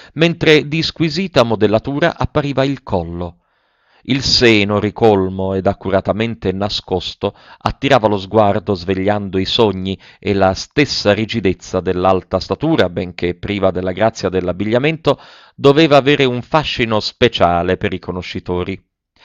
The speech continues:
Eugénie, grande e robusta, non aveva nulla del leggiadro che piace alle masse, ma era bella di quella bellezza che ha potenza solo sugli artisti. Se un pittore fosse venuto qua giù alla ricerca del tipo personificante la celeste purità di Maria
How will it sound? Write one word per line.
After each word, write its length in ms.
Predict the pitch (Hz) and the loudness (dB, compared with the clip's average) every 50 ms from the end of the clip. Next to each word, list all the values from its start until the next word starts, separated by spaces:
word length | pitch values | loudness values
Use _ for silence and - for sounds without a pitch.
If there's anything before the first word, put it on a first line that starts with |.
| - - - - - _ | -20 -20 -20 -20 -14 _
Eugénie, 600 | - 135 143 127 156 175 156 135 110 104 113 117 | 4 4 4 6 6 2 4 2 0 0 -2 -4
grande 480 | 101 98 - 101 101 104 104 101 95 98 | -4 0 0 0 0 0 -2 0 0 0
e 40 | 95 | 0
robusta, 720 | 95 92 101 101 107 95 87 - - - - 101 107 120 | 0 -2 -2 -2 -4 -6 -6 -6 -8 -4 0 2 2 2
non 240 | 131 143 165 180 185 | 0 -2 -2 0 0
aveva 320 | 185 170 180 175 151 165 | 2 2 2 4 4 4
nulla 520 | 156 160 175 180 156 117 101 101 98 95 92 | 2 2 0 0 0 0 0 2 2 2 2
del 200 | 90 98 95 92 | 0 -2 -2 0
leggiadro 720 | 90 92 90 82 90 113 117 127 127 123 120 120 120 117 | -2 -2 -2 0 2 4 4 4 4 2 2 0 0 -2
che 140 | - - 113 | -2 -2 -6
piace 540 | 107 - - 107 101 101 104 - - - 95 | -4 -2 2 4 4 4 4 2 0 -2 0
alle 220 | 95 95 98 95 | 0 0 -2 -4
masse, 460 | 95 101 98 95 - - - 110 101 - - - - - - - - | -4 -4 -4 -6 -6 -6 -2 -2 -4 -4 -4 -20 -20 -20 -20 -20 -8
ma 420 | - 110 117 113 113 113 110 123 | 0 4 4 6 6 6 4 4
era 260 | - 123 127 127 127 | 4 4 4 6 4
bella 520 | 127 127 151 151 147 127 110 104 101 101 101 | 4 6 4 4 4 4 2 2 2 2 2
di 160 | 98 107 107 | 0 0 -6
quella 300 | - - 131 127 123 120 | -2 -2 0 2 2 2
bellezza 680 | 113 127 131 131 131 135 147 - - - - 135 127 120 | 2 2 2 2 2 2 0 0 -2 -4 0 0 0 0
che 180 | - - 117 | 0 0 4
ha 120 | 113 113 - | 4 4 2
potenza 680 | - 120 117 - 127 117 113 113 107 - - 117 107 | 2 -2 -2 2 2 0 0 0 -6 -6 0 0 0
solo 520 | 107 - - - 131 127 127 123 123 123 120 | 0 0 -2 0 2 4 4 4 2 0 -2
sugli 320 | - - 117 110 107 104 | -2 -4 -6 -4 0 0
artisti. 680 | 107 104 - _ - 90 85 - - _ - 85 80 _ _ _ _ _ _ _ _ _ _ _ _ _ _ - - - - - _ _ | 0 0 0 _ -10 -12 -10 -12 -14 _ -10 -10 -10 _ _ _ _ _ _ _ _ _ _ _ _ _ _ -20 -20 -20 -20 -20 _ _
Se 180 | - - - 151 | -6 0 4 4
un 160 | 156 151 131 | 4 4 2
pittore 480 | - 123 - - - 117 120 120 117 | -2 -4 -4 0 2 4 4 6 4
fosse 300 | 107 - 104 98 - - | 2 2 -2 -2 0 -2
venuto 440 | 92 92 101 104 110 107 - - 95 | 0 0 0 0 -2 -4 -2 -2 -2
qua 200 | - - 95 95 | 2 2 2 2
giù 280 | 90 87 95 107 117 110 | 2 0 -4 0 2 4
alla 200 | 104 98 95 95 | 4 4 2 0
ricerca 500 | 90 90 - - 107 110 101 - - 101 | -2 -4 -4 -2 -2 -2 -2 -2 -6 -4
del 220 | 90 92 90 87 | -4 -4 -6 -6
tipo 320 | - - 113 107 - 95 - | -6 -8 -6 -2 -2 -4 -2
personificante 1200 | - 98 101 - - - - 92 92 92 - - 98 - - 113 107 104 101 98 95 - - 95 | 0 -2 -2 -2 -2 -4 -4 -4 -4 -6 -8 -8 -8 0 2 4 4 4 2 -2 -6 0 0 2
la 120 | 92 95 92 | 4 2 2
celeste 560 | - - 95 95 101 101 - - - 95 90 | 2 0 0 0 0 0 -2 -4 -6 -6 -6
purità 560 | - 92 95 95 92 85 - 101 107 110 104 | -4 -6 -8 -8 -8 -2 2 4 6 6 4
di 160 | 90 90 95 | 2 0 -6
Maria 480 | 92 98 98 98 117 117 110 104 98 - | -4 -2 -2 -2 0 2 4 4 4 2